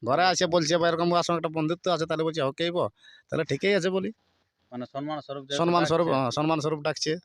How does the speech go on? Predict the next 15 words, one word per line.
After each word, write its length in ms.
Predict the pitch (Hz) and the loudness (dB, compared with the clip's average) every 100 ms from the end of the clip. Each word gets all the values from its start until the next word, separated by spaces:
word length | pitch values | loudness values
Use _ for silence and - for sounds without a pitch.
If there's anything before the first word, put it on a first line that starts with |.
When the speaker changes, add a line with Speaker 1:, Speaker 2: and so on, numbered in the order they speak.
| _ _ _ 117 | _ _ _ -10
Speaker 2:
আর 120 | 117 | -8
উনিও 240 | 131 151 | -8 -8
তো 80 | 143 - | -10 -8
একটা 140 | 151 | -4
রসিক, 320 | 151 - 156 - | -4 -6 -12 -10
কি? 120 | 180 | -2
Speaker 1:
উনিও 180 | 160 175 | 2 2
তো 80 | 185 | 2
একটা 120 | 170 | 0
পুণ্য 200 | 165 180 180 | 0 2 4
রসিক। 380 | 180 196 170 | 4 4 2
Speaker 2:
আচ্ছা। 640 | - _ _ - - - - | 0 _ _ -16 -14 -4 2
Speaker 1:
আর 60 | 175 | 4
ওই 60 | |
লোকটা 240 | 190 202 | 4 6